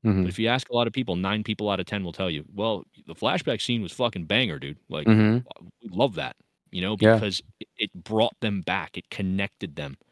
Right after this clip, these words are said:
Speaker 1: Mm-hmm.
Speaker 2: to that original film that they love so much. You know, they, they, they had the opportunity to do that with this and obviously, you know, chose not to do it. But, yeah, the atmosphere is big for me. You guys know I talk about that a lot.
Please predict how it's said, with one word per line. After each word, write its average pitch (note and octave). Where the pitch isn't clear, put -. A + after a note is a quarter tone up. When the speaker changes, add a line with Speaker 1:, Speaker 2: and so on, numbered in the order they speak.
Speaker 1:
Mm-hmm. F#2
Speaker 2:
to F2+
that F2+
original E2
film F2
that D#2+
they E2+
love E2
so E2+
much. G#2+
You E2
know, E2
they, F2+
they, F#2
they F#2+
had A#2
the A2
opportunity F#2+
to E2
do F2+
that D#2+
with -
this D2+
and D2
obviously, D2
you D#2
know, C#2
chose D2+
not D2
to -
do D#2+
it. -
But, -
yeah, D2+
the F#2+
atmosphere G2+
is E2
big E2
for E2
me. D2+
You D#2
guys D#2
know D#2
I D#2+
talk E2+
about D2
that D2
a C#2+
lot. D2